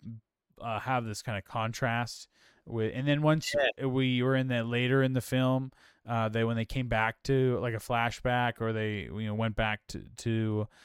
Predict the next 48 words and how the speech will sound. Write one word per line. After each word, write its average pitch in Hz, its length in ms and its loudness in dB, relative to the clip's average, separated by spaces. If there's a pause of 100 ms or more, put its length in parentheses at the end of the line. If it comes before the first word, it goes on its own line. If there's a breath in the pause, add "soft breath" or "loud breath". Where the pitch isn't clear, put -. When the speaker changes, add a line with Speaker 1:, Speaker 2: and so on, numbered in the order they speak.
(240 loud breath)
Speaker 1:
um, 104 600 -6 (180)
uh, 76 200 -14
wherever 117 400 0
they 107 100 -2
started, 123 600 0 (400 loud breath)
and, 113 480 -2
uh, 110 160 2
it 104 40 -2
was 117 140 -4
gold 117 300 0
again, 117 520 -2
and 113 80 -4
you're 113 120 -2
just 113 220 -6
like, 104 140 -4
"Oh, 151 220 6
uh, 120 140 0
this 143 260 -4
is 160 120 -8
just 127 200 -4
how 127 200 2
this 127 200 -4
area 127 480 2
is." 110 580 -4 (460 soft breath)
Um, 110 260 0
that's 110 200 -2
just - 160 -8
the 113 80 -4
vibe 113 400 2
of 104 80 -4
this 104 160 -8
place, 104 520 -8 (460 loud breath)
and 110 200 -4
it 110 40 -2
was 113 120 -4
almost 123 200 -2
like 113 140 -8
the 110 100 -6
zone 113 560 -2
was, 107 540 -2 (420 soft breath)
I 147 80 4
don't 151 120 8
know 131 120 6
if 120 40 2
it's 120 140 0
more, 120 300 -2
you 117 140 -6
know, 98 320 -8